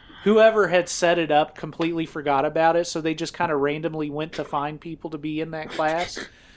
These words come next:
And because I wasn't doing anything vital, they were like, "Hey, you come join us." And so I got C P R and first aid trained. And then, like, because I got trained once, I kept having to go back and get recertified every year or whatever it was.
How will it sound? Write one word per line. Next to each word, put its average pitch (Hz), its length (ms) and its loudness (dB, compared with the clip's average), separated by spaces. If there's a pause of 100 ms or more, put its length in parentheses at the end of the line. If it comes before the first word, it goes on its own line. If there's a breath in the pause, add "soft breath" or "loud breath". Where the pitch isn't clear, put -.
(240 soft breath)
And 165 120 -4
because 185 560 4
I 165 220 4
wasn't 175 340 0
doing 160 300 -2
anything 160 420 -6
vital, 151 400 4
they 160 120 0
were 165 120 -2
like, 165 240 0
"Hey, 220 220 4
you 208 220 -4
come 220 240 0
join 190 340 0
us." - 380 -2 (460 soft breath)
And 156 140 -6
so 170 320 2
I 156 120 2
got 165 400 0
C 180 220 -8
P 175 160 -8
R 165 220 2
and 156 100 -4
first 165 360 -4
aid 156 240 -2
trained. 147 600 -6 (480 soft breath)
And 156 180 -4
then, 165 220 2
like, 156 280 0
because 175 300 0
I 175 80 6
got 170 200 4
trained 175 360 -4
once, 156 480 -4
I 185 160 2
kept 165 260 -2
having 165 280 -2
to 156 60 -6
go 156 220 0
back 147 320 0
and 165 80 -12
get 151 140 -2
recertified 143 880 -4
every 139 260 -6
year 135 380 -4
or 135 140 -2
whatever 135 420 -2
it 135 80 -6
was. 135 420 -6